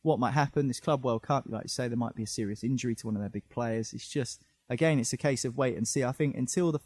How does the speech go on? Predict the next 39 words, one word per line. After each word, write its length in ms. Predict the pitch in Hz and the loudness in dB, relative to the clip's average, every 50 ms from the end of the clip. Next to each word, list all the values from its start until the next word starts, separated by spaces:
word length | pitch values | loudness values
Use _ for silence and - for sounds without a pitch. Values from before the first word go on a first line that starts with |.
| - - | -4 -2
maybe 260 | 175 165 160 147 139 | 0 0 2 0 0
a 40 | 131 | 0
couple 240 | - 143 - - | 0 -2 -2 0
of 60 | 135 131 | -2 -2
weeks 140 | 135 127 - | -2 -4 -4
before 480 | - 117 - - 143 131 123 120 107 - - _ _ | -10 -10 -2 0 2 2 2 2 0 -2 -8 _ _
the 80 | - 110 | -8 -6
fixtures, 400 | - - 123 - - - 113 - | -2 -2 -2 -2 -2 -6 -4 -2
that's 220 | - 117 98 - | 0 0 0 0
when 100 | - 107 | 0 0
you 80 | 107 104 | 0 0
can 140 | - - 95 | -2 -2 -2
really 240 | 110 117 101 90 95 | -2 -2 -2 -2 -6
start 320 | - - - 101 - - | -6 -4 -4 -4 -4 -4
to 160 | - 104 101 - _ _ _ _ _ - | -4 -6 -6 -6 _ _ _ _ _ -4
take 180 | - 107 - | -4 -4 -2
a 60 | - | -2
stab 280 | 104 - - 110 101 - | -6 -4 -2 -2 -2 -2
at 60 | - - | -4 -4
who 100 | 113 104 | -4 -4
you 100 | 95 90 | -4 -2
think 200 | - 110 104 - | -2 -4 -2 -2
might 180 | 101 98 - - | -4 -4 -4 -4
go 160 | - 95 90 | -4 -6 -6
through. 320 | - - 123 117 107 87 | -4 -4 -2 -2 -2 -2
But, 180 | - 92 80 - - _ _ _ _ _ _ _ _ - - - - - | -4 -8 -10 -10 -12 _ _ _ _ _ _ _ _ -20 -18 -16 -8 -2
I 60 | - | 2
mean, 240 | 175 190 190 190 190 - | 2 4 4 4 2 2
we 140 | 180 202 | 2 4
have 200 | 185 208 214 - - | 4 4 4 2 0
to 100 | 170 151 - _ _ _ | -4 -6 -6 _ _ _
back 260 | - 147 151 - - | 2 2 2 2 2
our 220 | 139 123 117 113 107 _ _ - | 2 2 2 0 -2 _ _ -2
Premier 260 | - 135 127 123 117 | 2 2 4 4 4
League 160 | 113 113 - | 2 0 0
teams 300 | - 147 143 131 113 107 | 0 0 2 2 2 0
and 100 | 113 104 | -2 -4
say 160 | - 117 110 110 | -2 -2 -2 -2
that, 120 | 107 107 | -2 -4